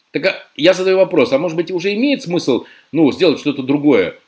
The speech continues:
Ну, чувак, да тебя уже все собрали на этом рынке, нет там уже денег, э, для тебя. Там уже сто сорок семь тысяч пятьсот сорок шесть магазинов собрали все деньги на продаже аксессуаров для смартфонов.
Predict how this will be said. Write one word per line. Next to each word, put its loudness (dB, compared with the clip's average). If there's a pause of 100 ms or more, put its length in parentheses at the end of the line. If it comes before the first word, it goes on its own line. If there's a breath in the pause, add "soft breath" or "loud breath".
Ну, -10
чувак, 0
да -2
тебя 0
уже 0
все -4
собрали 2
на 0
этом -2
рынке, -2
нет 0
там 0
уже -6
денег, 0 (320 loud breath)
э, 0
для -4
тебя. -2
Там -4
уже -4
сто -6
сорок -6
семь -6
тысяч -8
пятьсот -4
сорок -4
шесть -2
магазинов -4 (280 loud breath)
собрали 0
все -4
деньги 0
на -2
продаже -2
аксессуаров 0
для 2
смартфонов. -4